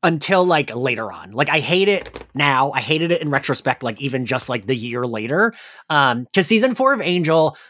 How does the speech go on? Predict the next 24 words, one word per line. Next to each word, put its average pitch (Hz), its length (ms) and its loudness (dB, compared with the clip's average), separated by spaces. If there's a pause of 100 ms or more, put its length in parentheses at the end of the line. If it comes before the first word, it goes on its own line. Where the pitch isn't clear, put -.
(140)
was 156 200 2
the 139 80 -2
first 190 260 2
season 196 240 2
of 156 80 0
Angel 143 300 2
where 135 140 2
I 123 80 4
did 123 220 -2
start - 280 -4
taping 127 360 -6
every 110 220 0
episode 107 300 -6
in 101 100 -10
V 110 120 -6
H 110 180 -8
S. 117 160 -6
So 143 200 -4
I 175 200 2
know 170 300 2
season 135 360 -4
four 120 280 -4
really 131 400 -2
well. 113 500 0